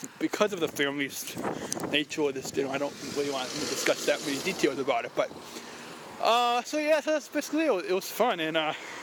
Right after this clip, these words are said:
let me, uh, update you a little bit more about, um,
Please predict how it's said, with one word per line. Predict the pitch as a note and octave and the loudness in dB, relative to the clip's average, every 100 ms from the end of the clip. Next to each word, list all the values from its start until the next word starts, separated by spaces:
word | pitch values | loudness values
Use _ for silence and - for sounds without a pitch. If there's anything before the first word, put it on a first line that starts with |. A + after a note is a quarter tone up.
| - - - - - - | -12 -12 -12 -12 -2 4
let | A3 | 4
me, | A3+ A3+ G#3+ | 4 4 4
uh, | F#3 D#3+ - E3 | 2 -2 -4 2
update | G#3+ A#3 F#3 | 4 4 2
you | F#3 | 2
a | |
little | E3+ A3 | 4 2
bit | G3+ E3+ | 2 2
more | F3+ F3+ F3+ - - - - - - - | 4 4 2 -2 -6 -6 -6 -8 -10 -2
about, | - D#3+ F3 E3 E3 - - - - - | 0 4 6 6 2 -2 -10 -14 -14 0
um, | D#3 D3+ C#3+ C#3+ C#3+ | 4 4 2 0 -4